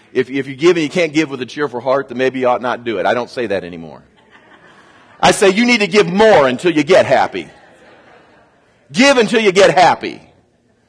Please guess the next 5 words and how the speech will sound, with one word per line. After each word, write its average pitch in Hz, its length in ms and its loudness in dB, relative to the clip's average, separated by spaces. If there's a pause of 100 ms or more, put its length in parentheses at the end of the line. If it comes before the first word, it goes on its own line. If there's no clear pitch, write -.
(320)
Amen. 151 600 0 (1120)
And 147 100 0
then 175 120 2
number 180 260 2
six, 175 540 0